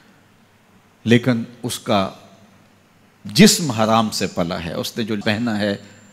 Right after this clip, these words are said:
اس لباس کا تانا یا بانا حرام کا ہے، اس کو غذا حرام کی دی گئی ہے، اس نے پیا حرام کا ہے، اس نے کھایا حرام کا ہے،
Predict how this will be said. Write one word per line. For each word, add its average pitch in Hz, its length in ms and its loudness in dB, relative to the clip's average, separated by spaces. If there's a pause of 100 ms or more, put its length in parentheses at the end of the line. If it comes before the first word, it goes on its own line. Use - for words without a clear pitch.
اس - 220 -4
لباس 117 400 2
کا 127 140 -2
تانا 123 440 2
یا 110 100 2
بانا 107 460 -2
حرام 95 300 -6
کا 78 180 -10
ہے، 76 160 -14 (760)
اس 127 140 -6
کو 123 200 0
غذا 113 420 4
حرام 104 280 -4
کی 98 140 -12
دی 82 260 -12
گئی 82 200 -16
ہے، 82 100 -14
اس 120 240 -12
نے 117 80 -2
پیا 131 460 0
حرام 110 260 -2
کا 101 120 -8
ہے، 104 60 -4
اس 98 140 -14
نے 104 160 -10
کھایا 117 380 -6
حرام 95 320 -16
کا - 80 -18
ہے، - 60 -18